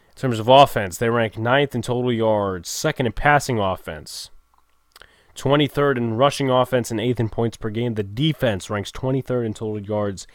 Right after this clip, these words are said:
twenty-third in passing defense, nineteenth in rushing defense, and twelfth in points per game. You look at the New York Giants in terms of offense. They rank twelfth in total yards,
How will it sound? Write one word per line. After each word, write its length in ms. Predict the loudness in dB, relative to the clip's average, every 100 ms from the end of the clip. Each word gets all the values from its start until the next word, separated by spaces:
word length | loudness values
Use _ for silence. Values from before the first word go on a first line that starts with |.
| -20 -20 _ -6
twenty-third 680 | 4 6 6 4 4 4 2
in 80 |
passing 500 | 0 2 2 2 -2
defense, 460 | -4 -4 -4 -4 -2
nineteenth 500 | -2 -2 0 -2 -2
in 180 | -4 0
rushing 380 | -2 -2 -4 -4
defense, 580 | -4 -4 -4 -6 -8 -16 -20 -18 -6
and 160 | -4 -2
twelfth 320 | -2 -2 -4
in 100 | -12
points 300 | -10 -10 -10
per 120 | -8
game. 220 | -4 -4
You 60 | -4
look 120 | -6
at 60 | -8
the 60 |
New 200 | -6 -4
York 240 | -2 -4 -8
Giants 720 | 0 4 6 4 -4 -12 -16 -20 _ _ -2
in 40 |
terms 200 | 0 4
of 80 | 8
offense. 480 | 8 8 2 -2 -10 -18 -8
They 120 | 0 2
rank 240 | 2 0
twelfth 560 | -4 4 6 6 4 -6
in 100 | -8
total 320 | -4 -2 -2 0
yards, 480 | 0 2 0 -4